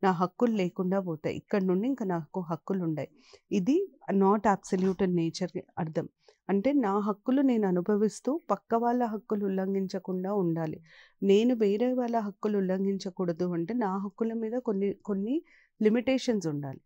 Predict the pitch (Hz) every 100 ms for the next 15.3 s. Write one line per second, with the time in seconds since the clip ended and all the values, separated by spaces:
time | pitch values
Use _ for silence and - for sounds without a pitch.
0 | _ _ _ 196 214 262 269 262 214 190
1 | 214 226 220 196 196 208 226 220 190 190
2 | 247 247 233 196 170 156 - 165 175 196
3 | 247 247 214 180 196 247 226 180 196 233
4 | 220 214 214 202 170 170 180 170 175 160
5 | 156 160 160 _ - _ _ 185 208 -
6 | 254 208 220 240 233 208 185 185 190 190
7 | 247 311 247 175 165 - 196 180 170 -
8 | 151 - 185 185 196 196 220 190 175 -
9 | 190 180 180 175 208 165 165 170 175 -
10 | 165 160 151 151 170 180 208 - 214 190
11 | 170 185 - 202 202 196 190 165 - -
12 | 147 165 - - _ _ 214 233 277 262
13 | 269 214 196 196 233 240 214 185 165 -
14 | 220 175 175 226 240 190 180 - 156 -
15 | 151 151